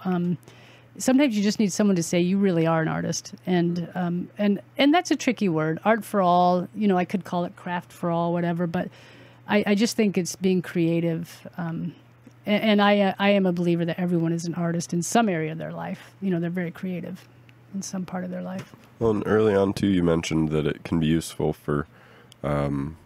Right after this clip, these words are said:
Speaker 2: a lot of different things, even if it's just processing, like,
Speaker 1: Right.
Speaker 2: life events, things
Speaker 1: Yep.
Speaker 2: you're going through.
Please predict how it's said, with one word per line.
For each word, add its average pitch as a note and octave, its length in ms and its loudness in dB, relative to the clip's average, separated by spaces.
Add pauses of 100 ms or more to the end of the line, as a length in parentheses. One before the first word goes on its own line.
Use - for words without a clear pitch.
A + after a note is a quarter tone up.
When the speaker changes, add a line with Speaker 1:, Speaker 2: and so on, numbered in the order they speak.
(200)
Speaker 2:
a F#2 80 0
lot D#2+ 180 2
of D2+ 100 -8
different E2 380 -2
things, D2 280 0
even D#2 200 0
if D#2 100 -8
it's - 140 -10
just - 260 -6
processing, C#2+ 880 -2
like, - 140 -4
Speaker 1:
Right. - 320 -6
Speaker 2:
life D2+ 300 0
events, D2 540 -4
things - 180 0
Speaker 1:
Yep. D#2+ 140 2
Speaker 2:
you're C#2+ 100 -2
going C#2+ 400 -2
through. C#2 380 -4